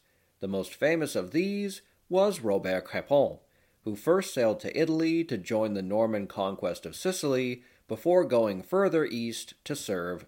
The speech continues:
the Byzantines. There, Crépon led the Norman soldiers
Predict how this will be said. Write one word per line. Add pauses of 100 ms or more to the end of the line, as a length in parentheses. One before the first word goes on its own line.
the
Byzantines. (520)
There,
Crépon (220)
led
the
Norman
soldiers